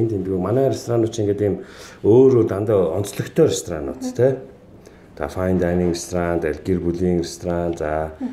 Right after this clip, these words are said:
ер нь албан газруудын одоо энэ яг энэ центр офис дээр зориулсан ресторанууд гэдэг төрөл бүр ресторан учраас ресторан болгон өөр өөрийн онцлогтой. Тэр утгаараа айгүй үргэлжийн ингээд дандаа маркетингаа хийсэн ч гэсэн айгүй дандаа юм сонирхолтой юмуд хийж байдаг.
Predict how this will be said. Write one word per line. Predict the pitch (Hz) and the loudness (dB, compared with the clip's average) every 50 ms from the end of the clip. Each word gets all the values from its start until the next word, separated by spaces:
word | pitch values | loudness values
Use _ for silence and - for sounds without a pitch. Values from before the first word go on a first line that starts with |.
| - - 82 | -8 -6 -2
ер | 90 95 | 0 0
нь | 101 95 | 0 0
албан | 87 - - 101 101 90 | -2 -4 -4 -2 -2 -2
газруудын | 85 80 - 87 87 87 85 - 92 85 82 80 78 | -2 -4 -4 -2 -2 -2 -2 -2 -2 -2 0 0 -2
одоо | 78 78 - 85 82 | -4 -2 -2 -2 -2
энэ | 78 76 73 - - - - - - - | -2 -4 -6 -10 -14 -20 -20 -20 -10 -4
яг | 87 90 90 | -2 0 0
энэ | 87 85 82 82 78 76 73 71 71 - - | 2 0 0 0 -2 -2 -4 -6 -8 -10 -12
центр | - - 98 98 95 - 101 90 85 78 | -6 -2 -2 -2 -2 0 0 0 0 2
офис | 80 92 92 - 90 82 - - - - | 0 0 -2 -4 -6 -6 -8 -10 -10 -8
дээр | 87 82 - - - 78 - - | -6 -6 -6 -6 -8 -8 -8 -6
зориулсан | 82 78 78 80 - - - 85 80 78 | -4 -4 -4 -4 -6 -6 -6 -6 -6 -6
ресторанууд | 76 - - - 80 80 80 80 78 78 78 | -6 -8 -10 -10 -8 -6 -6 -4 -6 -6 -6
гэдэг | - 78 73 71 - | -6 -8 -8 -8 -6
төрөл | 90 90 95 92 - | -8 -8 -8 -6 -8
бүр | 90 80 78 | -8 -8 -8
ресторан | - - 80 76 - | -6 -8 -8 -8 -8
учраас | - 76 - - - - - - - | -10 -12 -12 -14 -20 -20 -20 -20 -18
ресторан | - - - - - 135 147 151 143 120 | -12 -8 -8 -4 0 2 2 2 2 2
болгон | 107 - - 101 90 90 | 0 0 0 0 0 4
өөр | 98 101 98 95 90 85 82 | 4 4 4 4 4 2 2
өөрийн | 82 82 76 | 0 -2 -2
онцлогтой. | 71 71 78 - - - - - - - - 95 90 - - - - - - - - - 285 247 - - - - - - - - | -4 -6 -8 -8 -12 -14 -16 -16 -14 -10 -8 -8 -8 -8 -10 -16 -20 -20 -20 -20 -20 -16 -14 -14 -12 -12 -12 -14 -14 -12 -4 0
Тэр | 131 113 110 | 0 0 0
утгаараа | - 117 107 98 92 90 90 | 0 -2 -2 -2 0 0 0
айгүй | 92 92 85 - - - - - - - - - | 0 0 0 -2 -6 -12 -18 -20 -20 -14 -4 0
үргэлжийн | 98 110 123 143 160 160 - - 190 165 123 101 | 0 2 2 2 0 -2 -2 2 4 4 4 6
ингээд | 95 92 90 | 4 2 0
дандаа | 90 87 87 85 90 87 | 0 -2 0 0 0 0
маркетингаа | 80 85 98 104 - - - 95 92 90 90 | 0 0 -2 -2 -4 -6 -6 -4 -4 -2 -2
хийсэн | 82 82 85 82 - - 90 | -2 -4 -4 -6 -6 -10 -12
ч | - | -12
гэсэн | - - - 82 82 | -12 -10 -6 -6 -4
айгүй | 78 78 78 80 80 | -4 -4 -4 -4 -4
дандаа | 71 73 73 76 76 73 | -6 -6 -8 -6 -6 -8
юм | 71 - | -8 -8
сонирхолтой | - 82 82 - 240 - 254 247 113 95 | -6 -4 -2 -2 -2 -4 -2 -2 -2 -2
юмуд | 78 78 - - | -2 -4 -8 -10
хийж | - - - - 80 | -14 -16 -14 -14 -14
байдаг. | - - - - | -14 -14 -14 -16